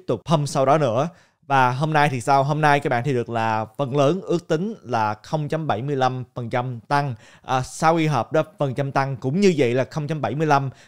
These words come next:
nhưng mà động thái của B T C đó là các bạn thấy được sau khi công bố tăng rồi sau đó rồi lại, à, đâm, rồi sau đó lại pump, rồi sau đó lại đâm thêm một lần nữa. Thuận chia sẻ điều này với bạn để làm gì?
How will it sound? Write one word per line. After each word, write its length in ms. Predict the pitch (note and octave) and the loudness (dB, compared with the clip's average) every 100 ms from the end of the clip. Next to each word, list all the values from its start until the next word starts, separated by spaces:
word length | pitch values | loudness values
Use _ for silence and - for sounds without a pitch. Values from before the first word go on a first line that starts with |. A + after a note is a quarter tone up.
| - | -6
nhưng 160 | D#3+ | -2
mà 80 | D#3+ | 0
động 260 | - A2+ C3 | 0 -4 -2
thái 120 | D#3+ | -2
của 100 | E3 | -2
B 100 | C#3+ C#3+ | -2 -2
T 40 | C#3 B2+ | -4 -2
C 220 | D#3 D3 | 0 2
đó 160 | D3+ D3 - | 2 0 -4
là 200 | A2+ G#2+ | -6 -6
các 120 | A#2+ | -6
bạn 180 | A2+ G#2+ | -6 -6
thấy 80 | C3+ | -6
được 200 | A#2 F#2+ | -6 -6
sau 240 | - C3+ | -4 -4
khi 60 | B2+ | -4
công 180 | C3 | -6
bố 300 | B2+ C3+ G3+ - - _ | 2 2 2 -4 -20 _
tăng 300 | - D3+ C#3+ - | -2 0 -2 -10
rồi 160 | G#2+ A#2+ | -10 -8
sau 360 | - B2+ B2+ | -2 0 0
đó 400 | B2+ A#2+ C3 E3 E2+ F2 | 0 0 0 -2 -6 -6
rồi 220 | A#2 A2 | -4 -2
lại, 320 | G#2 G2 G#2+ | -4 -4 -4
à, 200 | G#2+ G2+ - | -4 -6 -6
đâm, 360 | C#3 D3+ C#3 A#2+ _ - | 0 2 0 -6 _ -14
rồi 120 | A#2+ | -8
sau 220 | - C3 | -2 0
đó 120 | C#3 | 0
lại 120 | B2+ | -2
pump, 500 | G#2+ - D3+ C#3 G#2+ | -4 -2 0 0 -8
rồi 80 | - | -14
sau 180 | - A#2+ | -6 -4
đó 60 | B2 | -4
lại 160 | A2+ | -6
đâm 220 | A2+ C3+ | -2 -2
thêm 120 | C3 A#2+ | -2 -4
một 80 | |
lần 180 | A#2+ A#2 | -4 -4
nữa. 280 | A#2+ A#2 D#3+ - _ _ - | -6 -4 -6 -8 _ _ -6
Thuận 180 | D#3+ D#3 | -4 -2
chia 220 | G3 F#3+ | 0 0
sẻ 280 | - B2 D#3 | 0 2 2
điều 140 | D#3+ | 2
này 120 | C#3 | 2
với 120 | C#3 | 2
bạn 160 | D3+ C3 | 2 2
để 60 | C#3+ | 2
làm 180 | C3 | 0
gì? 260 | B2 B2+ | 0 -2